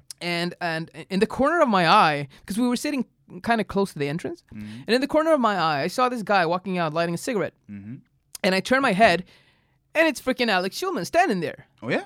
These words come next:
Speaker 1: Yes. And I was actually talking about him to my friends
Speaker 2: Mm-hmm.
Speaker 1: because I was talking about h-,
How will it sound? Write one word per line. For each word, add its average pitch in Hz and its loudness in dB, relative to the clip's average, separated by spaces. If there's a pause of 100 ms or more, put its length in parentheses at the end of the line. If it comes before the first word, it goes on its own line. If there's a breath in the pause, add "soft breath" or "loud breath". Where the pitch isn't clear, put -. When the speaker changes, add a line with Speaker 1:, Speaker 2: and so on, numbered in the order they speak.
Speaker 1:
Yes. - -2
And 254 4
I 311 8
was 302 2
actually 277 0
talking 262 -4
about 233 8
him 175 -2
to - -8
my 202 2
friends 247 0
Speaker 2:
Mm-hmm. 214 -16
Speaker 1:
because 208 0
I 208 2
was 196 0
talking 208 -2
about 175 0
h-, - -12